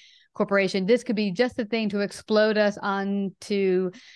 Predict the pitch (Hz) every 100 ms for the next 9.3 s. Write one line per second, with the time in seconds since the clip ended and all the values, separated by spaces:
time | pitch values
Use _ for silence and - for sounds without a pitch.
0 | - - 180 214 202 208 202 185 180 180
1 | 180 202 180 214 208 196 190 196 190 240
2 | 214 208 220 202 196 190 185 - 185 175
3 | 180 214 208 196 202 185 202 170 196 226
4 | 185 - - - - - 196 196 190 -
5 | - - 220 220 226 226 202 202 202 202
6 | 190 190 185 180 190 190 190 185 180 175
7 | 170 185 180 196 208 - 214 - 214 226
8 | 220 202 202 - 208 190 185 196 190 185
9 | 175 180 180